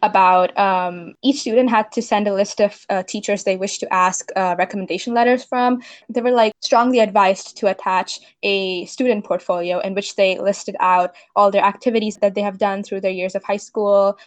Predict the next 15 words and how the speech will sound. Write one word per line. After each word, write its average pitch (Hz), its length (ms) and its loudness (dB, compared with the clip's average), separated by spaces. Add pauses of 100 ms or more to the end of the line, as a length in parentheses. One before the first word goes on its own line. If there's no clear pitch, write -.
be 196 140 -2
it 180 60 0
extracurricular 202 1000 2 (200)
or, 185 400 0
you 196 100 -4
know, 175 400 -4 (140)
some 180 280 -10
research 220 360 0
internships 202 920 0
or 180 280 -2
any 180 340 -10
debate 202 340 -2
competitions, 202 600 -8
et 185 140 -4
cetera. 196 580 -2